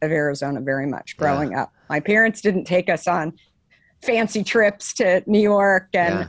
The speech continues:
Speaker 1: and so I, I thought, "I'm gonna invest in myself," save my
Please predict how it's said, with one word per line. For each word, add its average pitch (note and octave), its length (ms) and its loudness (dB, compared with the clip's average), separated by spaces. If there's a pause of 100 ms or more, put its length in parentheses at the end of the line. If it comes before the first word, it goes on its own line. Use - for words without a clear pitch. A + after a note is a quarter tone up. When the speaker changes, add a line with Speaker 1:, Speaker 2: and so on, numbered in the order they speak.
Speaker 1:
and F3 240 -2
so F3+ 240 2
I, F3+ 480 2
I F3+ 100 -2
thought, F#3+ 340 0
"I'm F#3 160 0
gonna G3+ 140 0
invest E3+ 460 -2
in C4 80 2
myself," E3 580 0
save F#3+ 420 -2
my E3+ 360 0